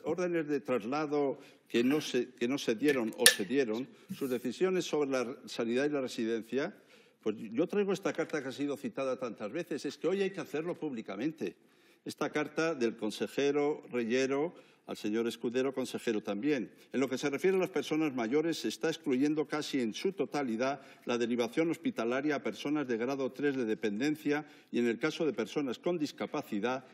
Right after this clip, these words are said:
el protocolo existente les discrimina directamente por su discapacidad,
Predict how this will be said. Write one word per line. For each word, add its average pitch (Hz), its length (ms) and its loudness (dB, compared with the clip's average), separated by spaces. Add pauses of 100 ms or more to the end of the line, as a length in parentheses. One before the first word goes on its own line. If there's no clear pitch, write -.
(120)
el 110 120 0
protocolo 120 520 2
existente 156 680 2
les 120 200 0
discrimina 127 560 2
directamente 131 720 0
por 123 180 0
su - 180 -2
discapacidad, 117 880 -2